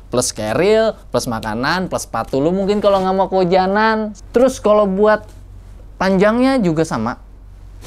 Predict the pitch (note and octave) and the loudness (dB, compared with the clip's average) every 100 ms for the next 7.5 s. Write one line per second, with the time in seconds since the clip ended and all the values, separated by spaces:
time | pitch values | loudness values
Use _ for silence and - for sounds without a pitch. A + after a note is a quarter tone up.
0 | - - - D3+ F3+ G3+ A3 A3 E3+ D#3 | -20 -12 -2 2 2 2 2 2 2 4
1 | D#3 D3+ E3+ E3+ - G3+ F#3 G#3 - F#3+ | 4 4 4 2 -2 -6 -4 -4 -4 -2
2 | B2+ D3+ F3 - - C3 D3 D3+ D#3 - | 0 -2 -6 -16 -12 -2 2 2 -2 -8
3 | D3+ D3+ D#3+ D3+ D#3+ D3 A2 B2+ D3+ E3 | -4 -4 -4 -2 -2 -2 -4 -2 -2 -4
4 | - - - - - - C3 F#3 A#3 B3+ | -16 -20 -20 -20 -20 -8 -2 0 0 -2
5 | C4 C4 - - - - - - - - | -4 -8 -16 -20 -20 -20 -20 -20 -10 -2
6 | F#3 F#3+ F#3+ F3 F3 F#3 D#3+ C3 E3+ F3+ | 0 2 2 0 0 -2 -2 -2 -6 -10
7 | - D3+ G3 G3 G3+ | -10 -4 0 0 -2